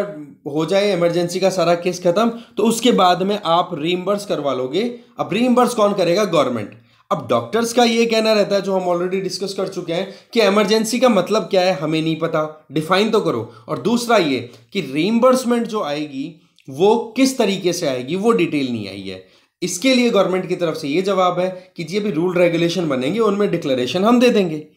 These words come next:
पर राइटर यहाँ पर सीधा क्या बोल रहे हैं कि यहाँ पर प्राइवेट हॉस्पिटल्स की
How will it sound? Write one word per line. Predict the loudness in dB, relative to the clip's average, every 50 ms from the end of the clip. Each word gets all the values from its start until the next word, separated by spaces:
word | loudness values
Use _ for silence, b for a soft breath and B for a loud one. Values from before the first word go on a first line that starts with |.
| b b b b b b _ -2
पर | -2 0
राइटर | 2 2 0 0 2 2 2 2
यहाँ | 2 2 0 0
पर | -2 -4
सीधा | -4 -6 -4 -2 -2 -2
क्या | 0 0 0
बोल | 0 0 0 0
रहे | 0 0 -2
हैं | -2 -2 -6 B B B B B B -4
कि | -2
यहाँ | 0 2 4 4 4 2 2 2 0
पर | -2 -4
प्राइवेट | -2 0 0 2 2 2 0 -2 -2 -6 -10 -12
हॉस्पिटल्स | -8 -6 -6 -6 -6 -6 -6 -6 -2 0 0 0 -2 -4
की | -6 -4 -4 -2 -2 -4